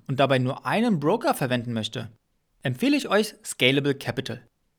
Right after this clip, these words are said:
Leider führt Trade Republic den E T F vom Anbieter Vanguard nicht. Vielleicht holen die Jungs und Mädels aus Berlin das noch nach. Eine Verlinkung zu Scalable Capital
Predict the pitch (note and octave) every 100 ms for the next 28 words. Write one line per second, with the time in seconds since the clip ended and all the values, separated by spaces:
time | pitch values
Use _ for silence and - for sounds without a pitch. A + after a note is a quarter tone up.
0 | - F#3 C4+ C4+ F#3+ - - D#3 E3+ C#3
1 | - F3 G#3 G3 D3+ D3+ D3 C#3+ E3 E3
2 | D3 B2 D3 C#3+ C#3 B2+ A2+ C3+ D3 A2+
3 | - A2+ - - _ - - - C4+ D#4
4 | - A3+ F3 D3+ F#3 F#3 A#2 C#3 D#3+ C#3+
5 | A#2+ A#2+ B2+ C3 A2+ A#2 - G2 G#2 -
6 | _ _ _ _ _ - B3 A#3+ A#3+ D4+
7 | D#4+ C#4 - E3 - D3 D3 C3 B2 -
8 | G3+ F3+ F#3